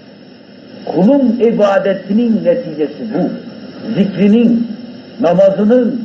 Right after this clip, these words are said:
orucunun neticesi içerideki pis kuvvetler ezilir. Melekler güç kuvvet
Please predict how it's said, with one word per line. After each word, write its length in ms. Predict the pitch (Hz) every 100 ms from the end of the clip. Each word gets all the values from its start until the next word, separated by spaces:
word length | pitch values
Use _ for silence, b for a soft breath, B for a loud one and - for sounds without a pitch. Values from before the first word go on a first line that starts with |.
| -
orucunun 640 | 175 202 190 190 262 277
neticesi 960 | 247 233 220 220 214 196 240 302 302 214 - - - - - - - 147
içerideki 1000 | 180 180 240 240 220 247 - 294 370 - - - - - - -
pis 280 | - 403 330 - -
kuvvetler 800 | 233 247 233 226 - 220 202 -
ezilir. 480 | 240 214 269 302 247 - - - - - - - - - - - - 220
Melekler 680 | 247 262 285 277 277 330 - - - - - - - - - - - - - - - - -
güç 300 | 285 - - 208
kuvvet 320 | 262 285